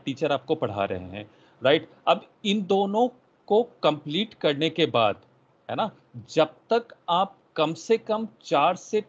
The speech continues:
पाँच घंटा सेल्फ स्टडी नहीं करते हो, on an average मैं बात कर रहा हूँ, है ना, five hours on an average every day,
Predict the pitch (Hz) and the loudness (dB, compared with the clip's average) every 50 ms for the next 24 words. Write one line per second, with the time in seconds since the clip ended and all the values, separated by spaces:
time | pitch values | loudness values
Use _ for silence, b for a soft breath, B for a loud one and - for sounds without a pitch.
0 | _ - 139 143 160 165 - 151 131 - 143 139 147 139 151 175 180 196 196 196 | _ -4 -2 -2 -2 -4 -6 -10 -10 -8 -6 -6 -4 -4 -2 0 0 0 -2 -4
1 | - b b b b b b - - - - - 180 190 190 185 - - - - | -8 b b b b b b -20 -18 -8 0 4 4 4 4 0 -8 -8 -2 0
2 | 175 170 170 202 196 175 143 127 123 107 107 170 190 185 - 156 135 123 - - | 0 0 0 0 -2 -2 -2 -2 -4 -2 2 2 0 2 2 0 0 0 0 -2
3 | 135 113 110 117 101 95 - _ _ _ - 165 165 165 190 196 190 175 156 143 | -2 0 0 0 0 -2 -4 _ _ _ 2 4 4 6 4 2 2 4 2 2
4 | 139 127 147 151 123 139 139 127 123 117 113 - - - 101 - 98 98 101 104 | 2 2 0 -2 0 0 -2 0 0 0 -2 -2 -6 -10 -8 -8 -8 -10 -10 -10
5 | 92 92 104 104 - _ - - _ _ _ - - 170 247 240 - b b b | -12 -14 -16 -18 -18 _ -20 -20 _ _ _ -6 -2 -2 -2 -2 -2 b b b
6 | b b _ - - - 165 151 165 196 196 - - 175 165 160 170 185 196 190 | b b _ -12 -2 2 4 4 4 4 0 0 0 0 0 2 0 -4 -6 -6
7 | - - _ _ - 160 156 170 190 202 208 202 - - 147 143 139 127 139 139 | -10 -16 _ _ -4 -4 -2 0 0 -2 -2 -2 -2 0 0 0 -2 -4 -4 -4
8 | 143 160 156 - - _ _ _ _ _ _ _ _ _ _ _ _ _ _ _ | -4 -4 -4 -6 -14 _ _ _ _ _ _ _ _ _ _ _ _ _ _ _
9 | _ _ _ - 175 165 139 120 127 135 175 185 196 185 147 139 110 | _ _ _ 2 2 2 2 2 -2 -2 0 2 2 2 2 0 0